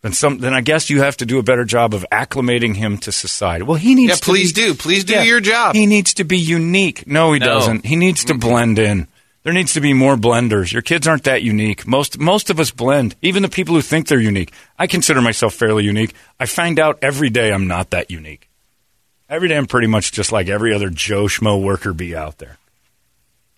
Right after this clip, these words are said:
Speaker 1: We all are, but we go, "We're all so unique. My child needs to express himself." Uh, look at weddings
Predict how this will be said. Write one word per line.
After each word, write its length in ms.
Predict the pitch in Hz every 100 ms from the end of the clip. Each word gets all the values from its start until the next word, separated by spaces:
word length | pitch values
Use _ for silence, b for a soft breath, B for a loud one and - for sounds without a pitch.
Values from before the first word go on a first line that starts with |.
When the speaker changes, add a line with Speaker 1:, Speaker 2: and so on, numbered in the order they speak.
| _ _ _ _ _
Speaker 1:
We 160 | 113 120
all 320 | 131 120 90
are, 180 | 67 -
but 100 | 80
we 100 | 131
go, 120 | - 156 180
"We're 120 | 190
all 100 | 190
so 180 | - 185
unique. 680 | 165 175 196 196 - - _ _ _ _ _ _ _
My 100 | 185
child 460 | - 196 190 185 185
needs 240 | 180 -
to 140 | - 170
express 580 | - - - 170 160
himself." 520 | 185 165 - 160 127 _ - -
Uh, 120 | 120 B B B
look 320 | - 190 220
at 140 | 214 120
weddings 600 | 117 131 127 85 -